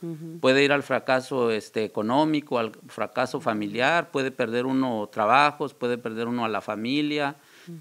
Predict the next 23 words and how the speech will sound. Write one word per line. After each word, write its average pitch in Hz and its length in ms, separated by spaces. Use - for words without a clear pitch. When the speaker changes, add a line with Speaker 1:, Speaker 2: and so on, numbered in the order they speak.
Speaker 2:
puede 123 200
uno 131 240
perder, 120 360
este, 120 300
buenas 127 340
oportunidades, 117 880
amigos, 127 920
eh, 104 220
familiares. 113 560
Entonces, 127 540
incluso 123 440
la 123 100
libertad 104 520
la 123 180
puede 127 160
uno 117 160
perder 113 340
por 113 140
esto. 135 160
Entonces, 127 400
no 147 240
hay 165 160
una, 165 580